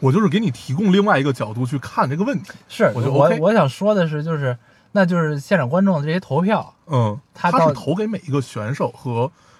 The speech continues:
Speaker 1: 说的好不好的，我觉得，
Speaker 2: 嗯，嗯。
Speaker 1: 他不应该不是去投给这个持方的。
Speaker 2: 那可能就是因为我的，就是我看的方式可能不太一样，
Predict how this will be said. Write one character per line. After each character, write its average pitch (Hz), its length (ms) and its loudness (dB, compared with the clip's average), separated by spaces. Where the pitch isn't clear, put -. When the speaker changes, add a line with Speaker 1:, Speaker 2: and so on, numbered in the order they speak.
Speaker 1:
说 269 200 0
的 233 40 4
好 - 160 -6
不 120 120 -4
好 - 260 -12
的， 175 60 -6
我 120 120 -4
觉 104 120 -12
得， 110 60 -6
Speaker 2:
嗯， 101 380 -4
嗯。 101 160 -8
Speaker 1:
他 190 140 -2
不 120 140 -4
应 208 120 0
该 220 120 -2
不 - 180 -12
是 135 160 -4
去 117 160 -12
投 120 240 -8
给 139 120 -4
这 117 120 -8
个 104 80 -6
持 - 240 -12
方 196 320 -2
的。 254 80 -18
Speaker 2:
那 156 160 -2
可 113 160 -6
能 107 160 -6
就 123 100 -4
是 117 80 -6
因 117 160 -6
为 117 80 -4
我 113 220 -8
的， 73 80 -18
就 120 60 -14
是 113 140 -12
我 92 140 -12
看 143 260 -4
的 113 120 -4
方 165 220 0
式 151 160 -6
可 110 80 -8
能 104 100 -6
不 131 140 -2
太 120 100 4
一 107 120 -2
样， 165 200 -2